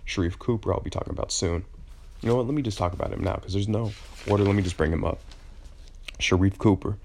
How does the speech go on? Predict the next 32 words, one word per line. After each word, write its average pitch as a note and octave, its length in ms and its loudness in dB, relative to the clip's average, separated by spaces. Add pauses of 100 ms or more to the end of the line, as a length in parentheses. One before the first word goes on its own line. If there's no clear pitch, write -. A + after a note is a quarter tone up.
(100)
Now, F2 120 4
this G2+ 180 4
dude, G#2+ 340 4 (220)
he G2 160 2
is F2+ 160 4
legit. D#2+ 480 4
He - 120 -2
was F#2+ 160 4
such F#2+ 200 2
a - 80 -2
star F#2+ 420 4
in F2+ 60 0
high F#2 180 4
school. F2+ 400 2 (580)
A F#2+ 60 2
lot G2 180 8
of G2+ 80 2
players G#2+ 260 4
were G2 60 -2
surprised. F#2 460 4
John F#2+ 200 6
Morant, F#2 440 2
um, F2 240 2
notably, F#2 520 4 (220)
is F2 140 -2
one F#2 160 6
of G2+ 120 2
them G#2+ 120 2
that G2+ 200 0
he G2 200 0
tweeted F#2+ 400 2
out, G2+ 280 4